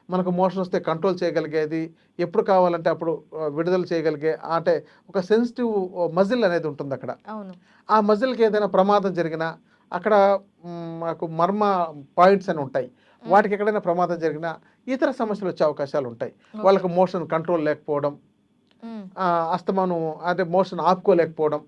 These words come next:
Speaker 2: మ్మ్.
Speaker 1: అంటే
Speaker 2: మ్మ్.
Speaker 1: వచ్చిందంటే వెంటనే పోకపోతే వాళ్ళకి ప్రాబ్లం అవడం, ఇలాంటి సమస్యలు వచ్చే అవకాశాలు ఉన్నాయి. కాబట్టి వీలైనంత వరకు దానికి సర్జరీ అవసరం లేకుండానే కాపాడుకోవచ్చు. ఎక్కడో బాగా పెరిగిపోయి తప్పని పరిస్థితుల్లో మాత్రమే చేయాల్సి వస్తుంది.
Speaker 2: ఓకే.
Speaker 1: అది కూడా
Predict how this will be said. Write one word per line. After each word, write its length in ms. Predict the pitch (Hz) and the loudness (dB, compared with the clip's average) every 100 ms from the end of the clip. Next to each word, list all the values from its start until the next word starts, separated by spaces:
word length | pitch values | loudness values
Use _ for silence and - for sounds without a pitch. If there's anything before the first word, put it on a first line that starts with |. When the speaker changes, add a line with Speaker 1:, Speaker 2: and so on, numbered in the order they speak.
| - | -16
Speaker 2:
మ్మ్. 120 | 226 226 190 | -14 -12 -4
Speaker 1:
అంటే 120 | 180 | 0
Speaker 2:
మ్మ్. 100 | 175 | 0
Speaker 1:
వచ్చిందంటే 300 | 180 190 185 | 0 0 0
వెంటనే 280 | 165 170 180 | 0 0 -2
పోకపోతే 500 | 160 165 156 160 165 | 0 -2 -4 -4 -2
వాళ్ళకి 260 | 160 151 | -2 -4
ప్రాబ్లం 400 | - 160 160 156 | 0 2 2 0
అవడం, 260 | 143 143 143 _ _ _ | -2 -4 -6 _ _ _
ఇలాంటి 340 | 190 226 240 202 | 0 2 2 0
సమస్యలు 340 | 180 175 170 | -6 -6 -6
వచ్చే 120 | 151 | -4
అవకాశాలు 300 | 143 139 131 | -4 -4 -8
ఉన్నాయి. 180 | 139 139 | -8 -6
కాబట్టి 340 | 151 156 165 208 | -6 -4 -6 -6
వీలైనంత 400 | 165 180 175 175 | -4 -2 -2 -4
వరకు 200 | 170 190 | -6 -6
దానికి 420 | 170 160 233 285 _ _ _ _ | -6 -8 -8 -8 _ _ _ _
సర్జరీ 400 | 180 170 180 269 | 0 0 0 0
అవసరం 400 | 302 196 185 208 | 0 -2 -2 -4
లేకుండానే 520 | 180 170 165 156 160 247 | -2 -4 -4 -6 -6 -4
కాపాడుకోవచ్చు. 760 | 196 175 165 156 143 - - _ _ _ _ - | -2 0 -2 -4 -8 -8 -18 _ _ _ _ -4
ఎక్కడో 440 | 214 - 240 226 - | -2 4 4 4 2
బాగా 360 | 156 190 202 | 4 6 6
పెరిగిపోయి 580 | 214 185 180 190 180 202 | 2 2 0 0 0 0
తప్పని 380 | 202 170 170 202 | 0 -4 -2 -2
పరిస్థితుల్లో 580 | 190 165 160 - 160 151 | -2 -4 -6 -8 -6 -6
మాత్రమే 460 | 151 160 160 196 | -6 -8 -6 -6
చేయాల్సి 380 | 269 190 156 143 | -4 -4 -4 -6
వస్తుంది. 380 | 123 143 123 127 _ _ _ 233 | -12 -12 -12 -14 _ _ _ -12
Speaker 2:
ఓకే. 220 | 220 196 185 | -12 -6 -2
Speaker 1:
అది 200 | 185 233 | -2 0
కూడా 220 | 233 | 0